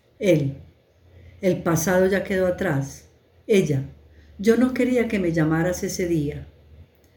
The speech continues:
Entretanto, la joven atendía otra mesa con una sonrisa.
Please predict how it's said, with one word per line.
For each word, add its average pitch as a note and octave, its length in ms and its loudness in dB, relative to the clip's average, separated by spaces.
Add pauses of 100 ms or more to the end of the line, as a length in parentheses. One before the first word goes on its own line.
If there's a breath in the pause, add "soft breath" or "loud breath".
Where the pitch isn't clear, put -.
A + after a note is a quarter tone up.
(160 soft breath)
Entretanto, G#3 1000 2
la G3 160 0
joven F3+ 320 2
atendía E3 480 2
otra F3+ 240 0
mesa G3+ 440 -2
con F3 180 -4
una D#3 200 0
sonrisa. C#3+ 720 -6